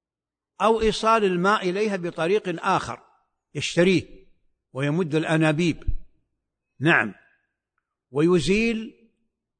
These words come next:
ما فيها من أشجار ومن أحجار ويمهد الت-، التربة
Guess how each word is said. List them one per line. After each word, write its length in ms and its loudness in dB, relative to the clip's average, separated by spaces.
ما 160 -4
فيها 280 4
من 180 -2
أشجار 680 -2
ومن 340 -2
أحجار 720 0
ويمهد 720 4
الت-، 360 -12
التربة 680 0